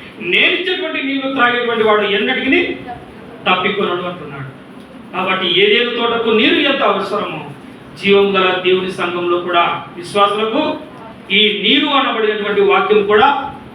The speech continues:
అంతే అవసరమని, ఆ, మనం వింటూ ఉన్నాం. చివరిగా ఒక మాట చదివి మనం ముగించుకుందామండి.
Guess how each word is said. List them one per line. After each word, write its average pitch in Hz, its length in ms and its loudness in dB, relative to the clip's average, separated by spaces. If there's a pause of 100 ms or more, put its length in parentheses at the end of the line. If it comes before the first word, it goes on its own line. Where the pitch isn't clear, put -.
(100)
అంతే 190 440 0
అవసరమని, 175 600 -6 (360)
ఆ, 165 220 2
మనం 160 380 -2
వింటూ 175 300 -2
ఉన్నాం. 160 380 -2 (440)
చివరిగా 240 260 4
ఒక 196 220 -2
మాట 185 340 0
చదివి 175 180 2
మనం 170 160 -2
ముగించుకుందామండి. 160 920 -2